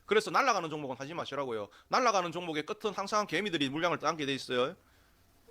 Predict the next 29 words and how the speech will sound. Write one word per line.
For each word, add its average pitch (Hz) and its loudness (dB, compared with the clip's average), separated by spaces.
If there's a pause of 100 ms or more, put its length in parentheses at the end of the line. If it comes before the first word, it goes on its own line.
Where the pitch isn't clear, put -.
(120)
예, 127 2
그러니까 175 2
지금 165 -2
이 226 2
종목은 226 4
에이치디, 220 -2
에이치디에스, 240 0 (140)
에이치에스디 202 0
엔진인데, 143 0 (540)
예, 147 2
지난주에 202 4
상한가 175 -2
갔는데도 190 2 (180)
아직까지도 180 2
지금 139 0
안 131 -6
풀어졌죠. 165 0
자, 156 0
여기서 226 2
이제 160 2
제가 151 2
또 160 -4
맨날 160 0
하는 165 -4
또 139 0 (260)
사례를 190 2
들어드리는 170 0
종목이 156 -4
있죠. 139 0